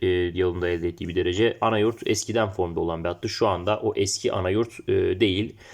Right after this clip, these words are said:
Böyle bir durum var. Bunun dışında mesela iki on iki derecesi olan bir Safkan,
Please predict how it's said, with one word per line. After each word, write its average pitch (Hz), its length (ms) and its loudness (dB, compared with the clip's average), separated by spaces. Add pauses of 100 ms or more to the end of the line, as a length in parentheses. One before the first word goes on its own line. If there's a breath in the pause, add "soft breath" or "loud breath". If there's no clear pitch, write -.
(240 loud breath)
Böyle 95 320 4
bir 104 100 -2
durum 92 300 2
var. 98 200 2 (340 loud breath)
Bunun 151 120 0
dışında 143 160 2
mesela 139 240 2
iki 135 200 2
on 139 100 8
iki 131 180 -4
derecesi 127 440 2
olan 120 240 4
bir 123 140 4
Safkan, 120 580 0